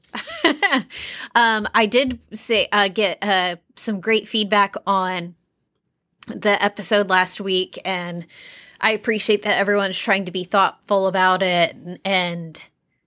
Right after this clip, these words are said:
um, that really, really understand that there are challenges, things are happening in industry, and, uh, we need to figure out solutions that work for all of us. I did have an interesting comment on one of my posts by a sales agent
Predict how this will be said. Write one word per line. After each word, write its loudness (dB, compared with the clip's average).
um, 0
that -6
really, 0
really 4
understand -2
that -2
there 0
are 2
challenges, -2
things 0
are 4
happening 2
in -2
industry, 0
and, -4
uh, 0
we -4
need -4
to 2
figure 0
out 2
solutions -2
that -2
work -2
for 2
all 2
of 0
us. -2
I 2
did 2
have 2
an -4
interesting -2
comment 0
on -8
one -4
of -2
my 2
posts -4
by 2
a -4
sales 2
agent -2